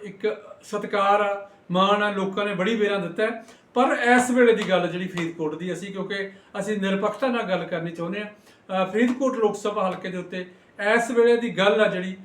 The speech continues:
ਉਹ ਸਰਬਜੀਤ ਸਿੰਘ ਖਾਲਸਾ ਦੀ ਇੱਕ ਉਭਾਰ ਦੇ ਰੂਪ ਵਿੱਚ, ਅਹ, ਦੇਖਣ ਨੂੰ ਮਿਲ ਰਹੀ ਹੈ ਤੇ ਸਰਬਜੀਤ ਸਿੰਘ ਖਾਲਸਾ ਬਾਕੀ ਉਮੀਦਵਾਰਾਂ ਦੇ ਮੁਕਾਬਲੇ ਹੋ ਸਕਦਾ ਹੈ ਕਿ ਸਰਦਾਰ, ਅਹ, ਰਾਜਵਿੰਦਰ ਸਿੰਘ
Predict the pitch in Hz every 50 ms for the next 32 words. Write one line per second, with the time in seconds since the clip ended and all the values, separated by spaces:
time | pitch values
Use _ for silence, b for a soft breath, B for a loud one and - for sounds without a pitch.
0 | B B B B _ - 220 240 240 226 - 214 214 220 220 233 233 226 220 -
1 | - - - - 233 233 226 - - 180 170 180 180 - - 196 190 190 196 190
2 | 190 190 - - - - 196 196 - - - 190 185 208 202 170 160 175 202 202
3 | 196 202 196 - 190 180 165 - 175 170 160 160 - b b b b b 165 165
4 | 175 170 165 196 202 196 214 214 214 208 208 190 185 180 180 190 190 190 196 214
5 | 214 214 214 - B B B B B - 208 208 208 202 202 202 196 196 185 170
6 | - 208 220 214 214 233 208 - 247 226 - - 196 185 185 - 208 202 175 190
7 | 185 - - 220 208 196 175 170 185 185 202 214 220 214 196 185 190 185 175 165
8 | 185 175 175 175 175 185 185 190 190 B B B B B B B - 208 254 240
9 | - 262 247 262 254 262 254 262 277 247 - 254 233 226 233 240 240 233 233 -
10 | - - _ _ _ _ _ _ - 185 185 185 185 185 208 214 214 214 226 233
11 | 226 220 226 220 - 240 226 226 226 220 214